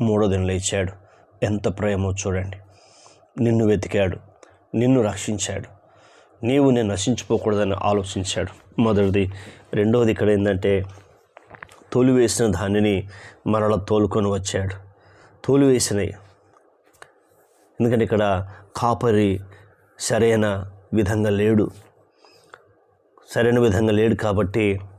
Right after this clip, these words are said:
ఇక్కడ అనేక మంది కాపరులు, ఈనాడు పరిచర్య చేస్తున్న కాపరులు ఎలా ఉన్నారో వాళ్ళకు ఉద్దేశించి ఈ అధ్యాయంలో మాట్లాడుతున్నాడు. అంటే, బలహీనమైన వాటిని మేపరు, త-, తప్పైన దాన్ని వెతకరు, తొలివేసిన దాన్ని తొలకరారు,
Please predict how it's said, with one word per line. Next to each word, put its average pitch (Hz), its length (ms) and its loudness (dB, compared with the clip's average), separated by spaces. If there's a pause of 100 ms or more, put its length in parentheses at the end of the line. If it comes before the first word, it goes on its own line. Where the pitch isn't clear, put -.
(100)
ఇక్కడ 117 200 0
అనేక 127 260 0
మంది 110 180 2
కాపరులు, 120 580 2
ఈనాడు 107 420 2 (280)
పరిచర్య 123 380 2
చేస్తున్న 110 320 0
కాపరులు 113 560 0
ఎలా 104 180 2
ఉన్నారో 98 560 0 (540)
వాళ్ళకు 107 180 2
ఉద్దేశించి 104 840 2 (140)
ఈ 110 60 2
అధ్యాయంలో 104 420 0
మాట్లాడుతున్నాడు. 98 800 -2 (680)
అంటే, 98 120 2
బలహీనమైన 120 600 4
వాటిని 107 500 0 (220)
మేపరు, 107 560 0 (760)
త-, 156 220 -2 (200)
తప్పైన 120 420 2
దాన్ని 107 440 2 (360)
వెతకరు, 113 540 2 (480)
తొలివేసిన 127 520 4
దాన్ని 110 260 4
తొలకరారు, 117 720 0